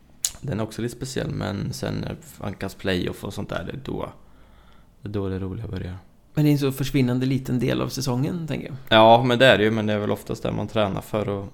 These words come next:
Speaker 1: spelar för, för att gå så långt som möjligt för att kunna ta klivet upp.
Speaker 2: Av alla de här klubbarna som du har varit i och, och spelat i, liksom, var,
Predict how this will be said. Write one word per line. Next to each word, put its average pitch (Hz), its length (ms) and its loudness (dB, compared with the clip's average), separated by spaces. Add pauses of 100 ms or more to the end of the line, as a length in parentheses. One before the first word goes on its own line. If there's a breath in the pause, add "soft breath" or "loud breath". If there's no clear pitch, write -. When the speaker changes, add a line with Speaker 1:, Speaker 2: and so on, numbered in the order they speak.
Speaker 1:
spelar 107 340 -6
för, 104 140 -6
för 101 140 -4
att 101 60 -4
gå 104 220 -6
så 107 140 -8
långt 104 200 -6
som - 120 -8
möjligt 101 460 -10 (120)
för 104 120 -8
att 95 100 -14
kunna 101 360 -8 (540 soft breath)
ta 104 160 -4
klivet 101 340 -4
upp. - 180 -12 (1000 soft breath)
Speaker 2:
Av 147 200 2
alla 139 160 6
de 156 100 4
här 156 60 2
klubbarna 135 360 4
som 135 120 -2
du 123 40 2
har 123 80 2
varit 131 400 2
i 123 140 2
och, 110 240 -4
och 127 180 -6
spelat 123 460 -4
i, - 60 -6
liksom, 127 340 -6
var, 127 280 2